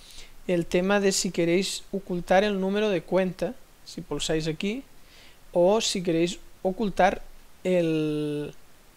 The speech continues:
el nombre de la cuenta. Si lo quisierais ocultar, pulsáis y lo guardáis. Después hay tema de horarios, pues estaría bien tener con el horario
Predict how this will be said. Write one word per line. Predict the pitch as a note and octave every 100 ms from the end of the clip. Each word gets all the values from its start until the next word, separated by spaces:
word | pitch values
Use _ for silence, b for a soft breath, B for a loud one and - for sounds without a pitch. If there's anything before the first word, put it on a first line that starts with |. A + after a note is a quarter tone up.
| - - - -
el | - F3 F#3
nombre | G#3 G3 D#3+
de | D3
la | C#3 C3+
cuenta. | A#2+ C3 - - - - - - - - - - -
Si | - D#3
lo | C3+ C3
quisierais | C#3+ - D#3 D3+
ocultar, | D3 E3 D#3 - A3+ G#3+
pulsáis | D#3+ C#3+ - D#3+ F#3+ F3+
y | D#3
lo | C3
guardáis. | B2 A#2 B2 C#3 C#3 - - b b b b -
Después | F#3 - G#3+ G#3+
hay | A3
tema | - F#3+ F3
de | D3+
horarios, | D3+ A#3 B3+ A#3+ C4 D4 - -
pues | D#3+
estaría | D3+ - D#3+ D3+ D#3
bien | D3+ D3+ D3
tener | - D3+ D3+ C#3+ -
con | - E3 D3+
el | D3
horario | D3 D3+ D3 C#3+ C#3 C3+